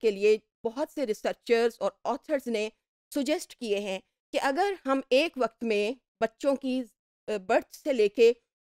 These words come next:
आठ साल की उम्र तक इन सारे एरियाज पर अमल दरामद कर लें और उसको, अ, मुनासिब एक्टिविटीज़ के ज़रिए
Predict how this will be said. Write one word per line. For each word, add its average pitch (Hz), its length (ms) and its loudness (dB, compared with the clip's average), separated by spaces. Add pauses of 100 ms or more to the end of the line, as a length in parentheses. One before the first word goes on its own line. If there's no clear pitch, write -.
(120)
आठ 254 220 6
साल 311 260 0
की 294 140 -4
उम्र 226 160 2
तक 220 240 -2 (240)
इन 285 120 2
सारे 294 400 4 (100)
एरियाज 226 440 4
पर 220 240 -2 (500)
अमल 240 220 2
दरामद 220 340 2 (120)
कर 269 160 4
लें 220 340 0 (200)
और 233 160 0
उसको, 240 480 8 (240)
अ, 208 400 2 (220)
मुनासिब 233 580 2
एक्टिविटीज़ 254 680 -4
के 233 100 4
ज़रिए 208 500 2